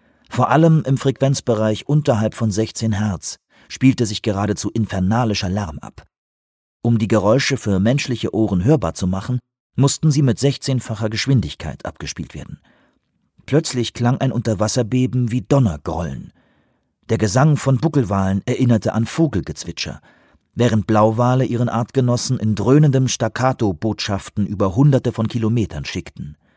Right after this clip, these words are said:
Drei Viertel der Aufnahmen wurden dominiert von einem rhythmischen, extrem lauten Wummern,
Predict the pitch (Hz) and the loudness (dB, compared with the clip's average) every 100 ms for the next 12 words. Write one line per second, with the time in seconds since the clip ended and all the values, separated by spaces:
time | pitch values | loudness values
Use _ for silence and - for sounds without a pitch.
0 | _ _ _ _ _ _ _ _ 110 113 | _ _ _ _ _ _ _ _ -4 2
1 | 156 156 160 147 113 110 113 110 127 117 | 2 4 2 2 2 2 0 0 0 0
2 | 127 127 110 117 117 110 110 110 117 139 | 2 0 -2 -2 0 2 2 2 2 0
3 | 147 - 117 107 110 - 139 - 139 - | -2 -4 -2 0 2 2 0 0 -2 -2
4 | 135 120 - 107 - 123 143 143 110 117 | -4 -4 -6 -8 -8 -2 2 2 2 0
5 | - 104 90 117 87 - | -2 -2 0 0 0 -8